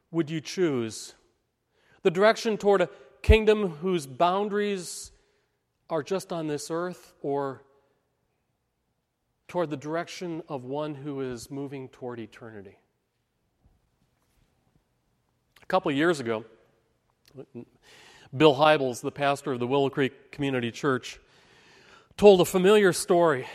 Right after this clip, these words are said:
familiar to many of us in the ministry. It happened to me one time, actually, of being invited to lunch with one of the men in his congregation. And even though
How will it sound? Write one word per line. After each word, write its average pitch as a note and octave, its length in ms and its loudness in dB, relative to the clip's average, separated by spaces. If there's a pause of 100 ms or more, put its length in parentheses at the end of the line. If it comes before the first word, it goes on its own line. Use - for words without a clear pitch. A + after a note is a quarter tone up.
(380)
familiar E3+ 500 -4
to C#3 220 -8 (520)
many D3+ 200 -4
of C#3+ 100 -2
us D3 180 -4
in C#3 80 -6
the B2 120 -8 (200)
ministry. C#3 400 -4
It A2 80 -10
happened C#3 400 -6
to - 20 -4
me C#3+ 100 0
one C3 180 -4
time, A2 220 -6
actually, A#2+ 460 -4 (260)
of C#3 120 0
being D#3+ 240 2
invited D#3 440 0
to D#3 60 -4
lunch D#3 320 -4
with C3 160 -10
one D3 160 -4
of C#3+ 60 -6
the C3 80 -6
men C#3+ 200 -2
in C3+ 60 -6
his C3 160 -8
congregation. B2 760 -8 (800)
And D#3+ 120 2
even B3+ 200 0
though G#3+ 320 4